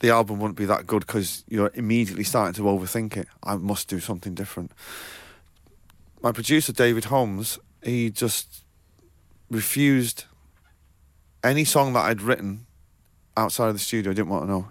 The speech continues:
He was, he wants to be the, the, the genesis of this idea, and then he would point me in a different direction. And every time I would come up with stuff that sounded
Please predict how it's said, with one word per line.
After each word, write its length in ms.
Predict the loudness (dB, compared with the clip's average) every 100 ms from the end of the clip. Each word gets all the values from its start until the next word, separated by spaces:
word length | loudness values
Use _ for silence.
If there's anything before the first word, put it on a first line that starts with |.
| -10
He 100 | -10
was, 200 | -8 -8
he 140 | -4
wants 220 | -4 -4 -6
to 60 |
be 100 | -4
the, 220 | -2 -2 -2
the, 120 | -4 -4
the 100 | -4
genesis 540 | -4 -2 -2 -2 -8 -8
of 120 | -10 -14 -16
this 160 | -4
idea, 480 | -2 -2 0 0 0
and 180 | -2 -4
then 240 | -2 -2 -6 -14 -20 -10
he 100 | -6
would 160 | -4 -2
point 240 | 0 0
me 80 | 0
in 60 | -2
a 40 |
different 280 | -2 -4 -2
direction. 520 | 0 0 -2 -6 -8 -12 -20 -20 -8
And 80 | -4
every 140 | -2
time 220 | 0 2
I 60 | 2
would 180 | 2 -2
come 140 | -2
up 120 | -2 -2
with 80 |
stuff 280 | -4 -4 -4
that 120 | -4
sounded 580 | -2 0 2 2 0 0